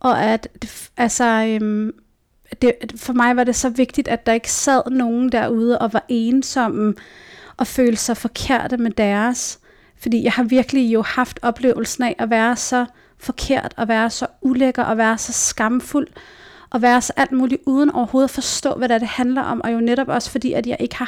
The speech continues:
haft nogen hukommelse, før at jeg selv ligesom bliver mor, at det er der, at hukommelsen bliver vækket for mig sådan stille og roligt. At, øhm,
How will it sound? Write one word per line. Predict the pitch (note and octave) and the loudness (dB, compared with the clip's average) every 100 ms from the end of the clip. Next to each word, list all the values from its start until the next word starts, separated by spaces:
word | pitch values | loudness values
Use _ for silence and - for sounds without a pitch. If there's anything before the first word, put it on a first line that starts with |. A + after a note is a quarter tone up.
| - | -4
haft | A#3+ - | -4 -2
nogen | A#3+ A#3+ | -4 -4
hukommelse, | A#3 - C4+ - C4 - A#3+ G3+ - _ _ _ _ | -6 -4 -2 -2 -4 0 0 -2 -8 _ _ _ _
før | - - B3+ - | -10 0 2 2
at | - A3+ | -2 -2
jeg | G#3+ | -2
selv | - B3+ | 0 -2
ligesom | - A3+ B3 A3+ | 0 -2 0 0
bliver | - A3 | 0 2
mor, | G#3 G#3 G#3+ | 2 2 2
at | A#3+ B3 A3+ | 0 0 0
det | A#3 | 0
er | |
der, | - A#3 - - | 2 0 0 -8
at | - | -8
hukommelsen | A3 - A#3 C4+ - A3+ | -6 -2 -2 -2 -4 -4
bliver | G3+ G#3 | 0 0
vækket | F#3+ G#3+ G#3+ C4 - _ _ | 2 2 0 -4 -8 _ _
for | - | -2
mig | A3 G3+ G#3+ A#3 | 0 2 2 0
sådan | B3 - | 0 -2
stille | A3 - B3 A#3+ | -4 -2 -2 0
og | A3+ | 0
roligt. | A3+ A3 A3 B3+ - - - - - - - - _ - | 0 0 0 -2 -6 -20 -20 -20 -20 -20 -20 -20 _ -2
At, | A#3+ A3+ - | 0 0 0
øhm, | A#3 A3 G#3+ G#3+ G#3 F#3+ | 0 2 0 0 0 -4